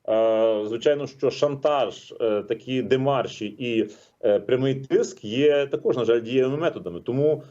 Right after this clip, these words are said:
тут справді Кіт Келлог, може, озвучує тільки, е, частково озвучує те, що говорить його, е, головний начальник у Вашингтоні. І позиція тут і Марко Рубіо, і Кіта Келлога, вона є вторинною, насправді, стосовно позиції Дональда Трампа.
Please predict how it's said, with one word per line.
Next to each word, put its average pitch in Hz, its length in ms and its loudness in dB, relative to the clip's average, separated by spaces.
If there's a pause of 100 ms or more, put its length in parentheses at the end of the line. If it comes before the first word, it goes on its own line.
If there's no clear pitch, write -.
(120)
тут 143 120 -4
справді 160 340 0
Кіт 160 220 -2
Келлог, 165 560 0
може, 135 220 0
озвучує 147 440 0
тільки, 147 400 -4 (640)
е, 117 80 6
частково 147 400 2
озвучує 151 340 2
те, 156 160 2
що 151 340 2
говорить 139 540 0
його, 131 580 0 (120)
е, 123 40 -2
головний 120 520 2
начальник 117 500 -2
у - 20 -4
Вашингтоні. 107 600 -2 (760)
І 117 440 2
позиція 143 340 2
тут 135 220 -6
і 127 120 0
Марко 143 280 0
Рубіо, 147 280 -2
і 117 40 -4
Кіта 139 220 -4
Келлога, 160 360 2
вона 139 180 -2
є 147 60 0
вторинною, 175 580 -2
насправді, 135 480 -2
стосовно 135 760 -2
позиції 139 360 0
Дональда 139 320 2
Трампа. 120 500 -2